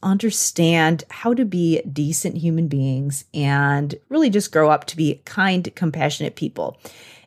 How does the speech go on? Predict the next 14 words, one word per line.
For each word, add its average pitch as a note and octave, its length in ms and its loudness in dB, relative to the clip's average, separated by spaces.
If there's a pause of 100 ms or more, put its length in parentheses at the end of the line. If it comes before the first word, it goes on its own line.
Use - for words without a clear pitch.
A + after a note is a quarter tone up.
(120)
And G#3+ 340 4 (100)
we A3+ 140 2
really B3+ 320 2
talk G#3+ 460 0
a G3 60 2
lot D#3 400 0
about C#3+ 760 2
how A3 400 0
important D#3+ 500 0
it D3 120 2
is C#3 300 0
to E3 120 -8
set D3 380 0
expectations C#3+ 1000 -4